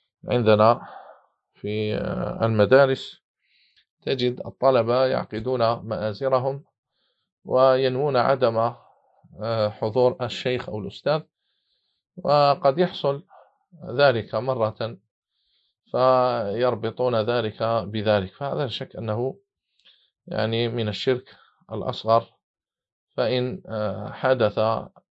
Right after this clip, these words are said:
أن استدل بذلك على الغيب وتعامل مع الشياطين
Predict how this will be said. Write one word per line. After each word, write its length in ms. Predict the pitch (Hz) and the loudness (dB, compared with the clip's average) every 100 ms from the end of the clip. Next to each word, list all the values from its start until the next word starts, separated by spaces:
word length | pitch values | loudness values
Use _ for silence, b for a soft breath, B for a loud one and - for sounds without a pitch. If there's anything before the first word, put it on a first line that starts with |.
| _ - | _ -10
أن 120 | 117 | -8
استدل 580 | 110 - 113 110 127 117 | -8 -8 -4 0 2 2
بذلك 360 | 107 113 107 92 | 0 -2 -2 -4
على 80 | 98 | -6
الغيب 420 | 98 117 120 - _ _ - | -2 0 -2 -6 _ _ -16
وتعامل 480 | 104 107 120 117 | -6 0 0 0
مع 160 | 104 101 | 0 -2
الشياطين 640 | 95 110 98 - 147 165 | -4 -6 -6 -4 -4 -4